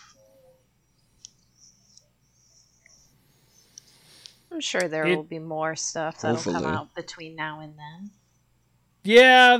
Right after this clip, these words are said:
Speaker 2: I mean, there is. There's a lot of, I mean, for me, Bayonetta's coming out next month,
Speaker 3: Mm.
Speaker 2: so I'll be doing
Speaker 3: For me, it's gonna
Speaker 2: that.
Speaker 3: be Call of Duty.
Speaker 2: And then we've got Scarlet and Violet's gonna be November.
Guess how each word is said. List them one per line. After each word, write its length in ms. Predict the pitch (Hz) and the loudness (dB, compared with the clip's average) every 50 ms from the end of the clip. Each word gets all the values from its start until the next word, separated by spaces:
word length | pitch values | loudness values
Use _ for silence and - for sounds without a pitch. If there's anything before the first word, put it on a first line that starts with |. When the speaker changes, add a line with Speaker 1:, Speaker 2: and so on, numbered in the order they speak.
| 226 214 | 2 -2
Speaker 2:
I 40 | 202 | -2
mean, 160 | 226 240 247 | -2 0 2
there 340 | 269 226 175 165 165 165 165 | 2 4 4 4 4 4 2
is. 260 | 160 151 - - - - - | 0 -2 -6 -12 -14 -6 -2
There's 220 | 165 208 233 254 | 0 0 2 2
a 60 | 262 | 0
lot 280 | 220 175 175 170 175 175 | 2 4 4 4 4 4
of, 280 | 160 151 143 135 123 - _ _ _ _ _ | 2 2 0 0 -4 -8 _ _ _ _ _
I 40 | 175 | -8
mean, 380 | 180 190 185 180 170 160 151 151 - _ _ _ _ _ _ _ _ _ _ _ _ _ _ _ _ _ - - _ _ _ _ _ _ | -4 -4 -4 -4 -4 -6 -8 -12 -14 _ _ _ _ _ _ _ _ _ _ _ _ _ _ _ _ _ -20 -20 _ _ _ _ _ _
for 100 | - 180 | -8 -4
me, 260 | 175 170 180 196 202 175 | -2 0 2 2 2 2
Bayonetta's 560 | 139 170 170 170 160 151 151 160 151 135 - | 4 4 4 4 4 2 2 2 0 -2 -4
coming 240 | - 143 135 135 131 | -6 -6 -6 -6 -6
out 160 | 127 127 127 | -6 -8 -8
next 260 | 127 123 120 - - | -10 -12 -12 -10 -10
month, 320 | 135 123 123 127 131 - - - | -10 -8 -8 -10 -12 -14 -16 -12
Speaker 3:
Mm. 340 | 117 107 107 101 101 101 101 | -10 -10 -8 -10 -12 -14 -8
Speaker 2:
so 120 | 104 139 127 | -6 -4 -2
I'll 120 | 135 139 | -2 -2
be 300 | 135 143 135 127 123 120 117 107 _ _ _ _ _ _ _ _ _ 135 | -2 -4 -6 -6 -8 -10 -12 -16 _ _ _ _ _ _ _ _ _ -4
doing 120 | 147 143 | 0 2
Speaker 3:
For 60 | 139 | 6
me, 100 | 147 165 | 8 8
it's 100 | 185 175 | 8 8
gonna 80 | 240 139 | 6 6
Speaker 2:
that. 20 | 123 | 6
Speaker 3:
be 60 | 120 | 4
Call 200 | 110 - 135 120 | 4 6 6 6
of 140 | 107 101 98 | 6 4 4
Duty. 340 | 104 110 107 104 101 104 101 - - - - - _ _ _ - - _ _ _ _ _ _ _ _ - - _ - - _ _ _ _ _ _ - | 2 2 4 4 2 0 -2 -6 -12 -20 -20 -20 _ _ _ -20 -20 _ _ _ _ _ _ _ _ -20 -20 _ -20 -20 _ _ _ _ _ _ -6
Speaker 2:
And 120 | 143 147 | -2 -2
then 160 | 147 147 143 143 | 0 0 0 0
we've 160 | 151 147 143 | 0 0 0
got 360 | 151 151 143 135 135 131 131 - - - - - - - _ _ _ _ _ - - - - _ _ - _ _ _ _ _ _ _ _ _ _ _ _ _ _ _ _ _ _ _ _ _ _ _ | 2 2 2 2 2 0 -2 -6 -12 -16 -16 -16 -16 -20 _ _ _ _ _ -20 -20 -20 -20 _ _ -20 _ _ _ _ _ _ _ _ _ _ _ _ _ _ _ _ _ _ _ _ _ _ _
Scarlet 480 | - - - - 165 165 165 165 160 147 | -14 -12 -2 2 4 4 4 4 2 0
and 80 | 143 127 | -4 -4
Violet's 500 | 131 135 139 143 143 143 135 131 - - | -2 0 0 2 2 0 -2 -4 -6 -8
gonna 200 | 156 139 135 127 | -6 -6 -6 -6
be 100 | 127 127 | -8 -6
November. 640 | 127 127 127 131 131 135 127 127 120 120 120 120 | -6 -6 -6 -4 -6 -6 -6 -6 -8 -8 -10 -12